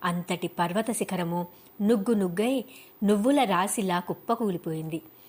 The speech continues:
మహాదేవి విజయ గర్వంతో వికటాట్టహాసం చేసింది. ధూళి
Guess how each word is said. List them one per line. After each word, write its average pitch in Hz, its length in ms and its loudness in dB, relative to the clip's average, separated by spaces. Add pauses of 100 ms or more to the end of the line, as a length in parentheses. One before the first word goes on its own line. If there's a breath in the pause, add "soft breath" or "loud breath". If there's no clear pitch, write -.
(240 loud breath)
మహాదేవి 175 640 0
విజయ 175 460 0
గర్వంతో 175 600 -2 (320 loud breath)
వికటాట్టహాసం 226 880 -2 (100)
చేసింది. 170 440 -8 (480 loud breath)
ధూళి 190 500 0